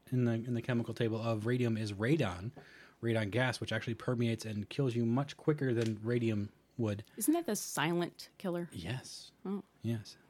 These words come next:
Speaker 1: Um, back when they first discovered this, they were using it in all manner of things and putting in all sorts of stuff because they believed it had health benefits. It did not. Spoiler
Speaker 2: It
Speaker 1: alert.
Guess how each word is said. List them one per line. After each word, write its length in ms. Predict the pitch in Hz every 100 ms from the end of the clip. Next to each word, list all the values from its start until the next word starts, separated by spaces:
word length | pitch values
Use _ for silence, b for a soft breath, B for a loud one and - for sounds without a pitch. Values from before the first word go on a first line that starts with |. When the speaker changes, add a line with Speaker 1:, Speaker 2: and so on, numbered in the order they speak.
| _ B B B B B
Speaker 1:
Um, 560 | 147 147 143 139 127 120 _ _ - -
back 480 | 190 170 139 160 160
when 80 | 156
they 80 | 139
first 240 | - 147
discovered 360 | 139 - 143 123
this, 120 | 120
they 120 | 131
were 60 | 123
using 320 | 120 120 117
it 40 |
in 60 | 101
all 260 | 113 120 113
manner 340 | 110 113 113
of 100 | 107
things 260 | - 107 101
and 100 | 101
putting 200 | - 110
in 80 | 104
all 220 | 110 113
sorts 280 | - 120 -
of 60 |
stuff 420 | 113 139 135 - -
because 240 | 110 113
they 80 | 110
believed 320 | 107 107 113
it 60 | 107
had 180 | 113 107
health 240 | 127 127
benefits. 500 | - 104 - 101 - - B B B B B - _ -
It 160 | - -
did 160 | - -
not. 480 | - - - - - _ _ _
Spoiler 400 | - 180 113 113
Speaker 2:
It 20 | 110
Speaker 1:
alert. 240 | 107 107